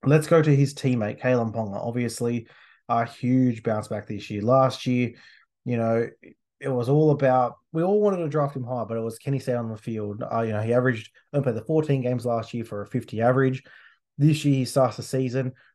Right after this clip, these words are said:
with a seventy-two, you know, gets a, a near scare head knock against the Warriors. Into that game, where he only played two minutes against the Tigers, gets knocked out for a one. Doesn't play again till round eight. And from round eight, we're going, you know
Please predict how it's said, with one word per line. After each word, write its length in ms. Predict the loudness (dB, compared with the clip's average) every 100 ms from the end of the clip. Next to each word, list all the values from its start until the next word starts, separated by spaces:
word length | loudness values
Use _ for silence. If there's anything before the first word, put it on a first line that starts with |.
| -10
with 120 | -8
a 80 | -4
seventy-two, 720 | 0 0 0 0 2 2 0 -6 _ _ -6
you 60 |
know, 120 | -4
gets 160 | -4 -2
a, 220 | -2 -2 -8 -8
a 180 | -4
near 200 | 0 0
scare 300 | 0 0 0
head 180 | 0 -2
knock 200 | -2 -6
against 280 | -8 -6 -6
the 60 | -6
Warriors. 600 | -2 2 2 2 0 -6 _ _ _ _
Into 260 | -2 -2 0
that 200 | -2 0
game, 180 | -2 -2
where 80 |
he 40 | -4
only 80 | -4
played 160 | -8
two 140 | -4 -2
minutes 160 | -2
against 220 | -2 -8
the 80 | -10
Tigers, 400 | -8 -4 -2 -2
gets 200 | -4 -6
knocked 200 | -8 -4
out 200 | -4 -4
for 140 | -8 -6
a 60 |
one. 340 | -4 -6 -8 -16 _ _ _ _ _
Doesn't 220 | 2 2 4
play 160 | 4
again 280 | 4 2 0
till 200 | -2 -2
round 300 | 0 0 -4
eight. 240 | -8 -10 -12 _ _
And 140 | -4 2
from 200 | 4 6
round 260 | 6 6
eight, 260 | 4 4 -2
we're 120 | -4
going, 260 | -2 -2 -2
you 60 |
know 300 | -2 -2 -4